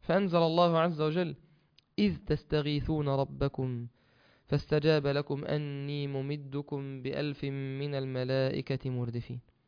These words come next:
فأمده الله بالملائكة. شوف علي رضي الله عنه بيقول: "لقد رأيتنا ليلة بدر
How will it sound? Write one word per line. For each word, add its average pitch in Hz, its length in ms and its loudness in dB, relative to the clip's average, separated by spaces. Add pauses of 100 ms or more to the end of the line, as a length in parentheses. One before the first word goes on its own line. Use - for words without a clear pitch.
(420)
فأمده 139 680 4
الله 139 540 2
بالملائكة. 127 560 -4 (2750)
شوف - 180 -6
علي 147 280 6
رضي 127 200 2
الله 156 240 2
عنه 160 220 0
بيقول: 135 460 -6 (1500)
"لقد 170 280 4
رأيتنا 156 800 4
ليلة 147 380 4
بدر 127 560 -2